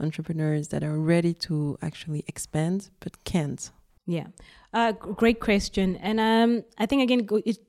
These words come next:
Speaker 2: it, the simplest way will be, uh, aligned again to, uh, my free tool called The Seven Reasons Why Your Manifestation Is Not Working, because it's always the same human behavioral stuff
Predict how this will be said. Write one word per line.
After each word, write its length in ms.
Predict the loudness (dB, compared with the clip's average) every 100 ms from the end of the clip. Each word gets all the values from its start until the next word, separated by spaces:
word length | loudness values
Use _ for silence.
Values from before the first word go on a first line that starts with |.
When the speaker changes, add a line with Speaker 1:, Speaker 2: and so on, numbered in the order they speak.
| -16
Speaker 2:
it, 100 | -14 -14 -16 -18 -20 _ _ _ -14
the 280 | -6 -4 -2
simplest 600 | 0 0 2 2 0 2
way 180 | 4 4
will 140 | 4
be, 200 | 4 2
uh, 140 | 0 -6 -8
aligned 380 | -4 0 4 4
again 200 | 4 2
to, 340 | 0 0 2 0 -6 -20 -20 _ _ -12
uh, 100 | -8
my 220 | -6 -6
free 220 | -2 -4
tool 420 | -2 2 2 2
called 220 | 0 -4 -4
The 80 |
Seven 420 | -4 -2 0 0 2
Reasons 520 | 0 0 -2 -2 -4
Why 600 | -4 -2 0 0 -2 -4
Your 260 | -6 -4 -2
Manifestation 560 | -2 -4 -4 -4 -4
Is 80 | -6
Not 100 | -4
Working, 440 | -4 -4 -2 -2 -2
because 480 | -4 -2 -4 -6 -10
it's 160 | -8 -2
always 380 | 2 2 2
the 60 | -4
same 600 | -6 -2 0 0 -2 -6 -10 _ _ _
human 500 | -4 2 2 2 0
behavioral 720 | -2 -2 -2 -2 -2 -4 -6
stuff 540 | -10 -8 -8 -8 -16